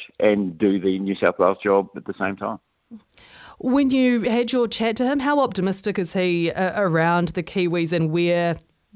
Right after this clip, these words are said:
Speaker 2: they're at at the moment?
Speaker 1: I'm, I'm sorry, I just missed it.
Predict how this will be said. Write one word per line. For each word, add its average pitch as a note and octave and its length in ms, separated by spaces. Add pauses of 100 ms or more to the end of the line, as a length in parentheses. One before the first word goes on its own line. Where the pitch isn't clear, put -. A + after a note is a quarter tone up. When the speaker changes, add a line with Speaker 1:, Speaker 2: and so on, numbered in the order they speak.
(120)
Speaker 2:
they're F3 200
at D#3 120
at - 80
the D#3 60
moment? C#3 380 (2250)
Speaker 1:
I'm, A#2 180
I'm A2+ 140
sorry, A2 340
I G2+ 80
just G#2 220
missed A#2 180
it. - 100